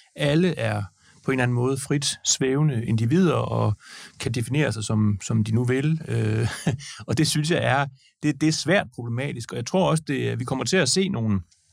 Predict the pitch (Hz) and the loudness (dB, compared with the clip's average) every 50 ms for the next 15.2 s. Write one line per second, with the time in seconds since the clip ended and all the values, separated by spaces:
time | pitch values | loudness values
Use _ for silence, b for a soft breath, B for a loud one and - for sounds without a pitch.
0 | _ _ _ _ _ _ - - - - - 135 139 131 117 - 170 180 160 120 | _ _ _ _ _ _ -10 -8 -6 -4 -4 -4 -2 -2 -2 0 0 0 0 0
1 | 113 - - 139 151 135 123 113 120 123 117 117 120 120 117 - - - - - | -2 0 0 0 0 0 -2 -4 -6 -6 -4 -2 -2 -4 -2 -4 -4 -4 -2 -2
2 | 143 143 139 - 120 110 - 127 123 120 117 110 110 113 110 110 113 - - 151 | -4 -4 -4 -6 -6 -4 -2 -2 0 0 0 0 0 0 0 0 0 2 4 4
3 | 180 214 185 131 117 120 127 127 123 127 B B B B B B B B - 139 | 6 6 6 4 4 2 2 0 -2 -2 B B B B B B B B -2 0
4 | 120 151 165 156 110 101 98 95 95 98 110 - 110 104 104 101 101 101 107 120 | 2 2 2 2 2 0 0 0 0 -2 -2 0 0 2 2 2 2 2 2 2
5 | 117 113 110 - 151 143 117 101 - 127 151 160 - 123 107 110 - 110 110 110 | 2 2 2 2 0 0 -2 -2 0 0 -2 0 0 -2 -2 -2 -2 -2 -2 -2
6 | 107 - 123 117 127 131 117 120 113 131 139 165 143 123 127 147 185 - - 143 | -2 -2 -2 -2 -2 0 0 0 0 0 0 0 0 0 2 2 2 2 0 -2
7 | - - 110 - - 117 110 - - - - - - - - - - _ - 160 | -2 -2 -6 -8 -6 -8 -8 -6 -2 -2 0 0 0 -2 -4 -10 -10 _ -8 -8
8 | 120 120 123 113 113 110 110 110 - - - - - _ B B B B B B | -6 -4 -4 -2 0 0 0 0 0 -2 -4 -6 -8 _ B B B B B B
9 | B B B B B B B B - 120 113 110 - 127 123 131 151 165 160 - | B B B B B B B B 0 2 2 2 2 0 0 2 2 0 0 0
10 | 123 110 101 98 98 101 104 98 B B B B B - - 127 117 139 135 - | -2 0 0 0 0 0 -2 -4 B B B B B -6 -4 -2 0 0 -2 -2
11 | - 127 123 123 123 117 117 113 113 - - 113 113 120 131 135 113 107 110 - | -2 -4 -2 0 0 0 0 0 -2 0 0 0 0 0 0 0 -2 -2 -2 -2
12 | - 131 131 147 160 160 156 151 135 123 123 - 160 143 127 135 131 135 127 123 | 0 0 2 2 2 2 2 0 0 -2 0 0 0 0 2 0 0 0 0 0
13 | 180 180 - - 160 143 135 131 131 123 123 147 139 135 127 123 - 147 143 143 | 0 0 2 2 2 2 4 2 0 0 -2 -2 -2 -2 -2 -2 0 0 0 2
14 | 143 165 190 - 147 120 120 - 120 113 117 131 139 135 123 117 - - 120 113 | 2 2 2 2 0 -2 -4 -4 -4 0 0 0 0 0 -4 -6 -6 -8 -6 -6
15 | 120 120 143 143 | -2 0 0 0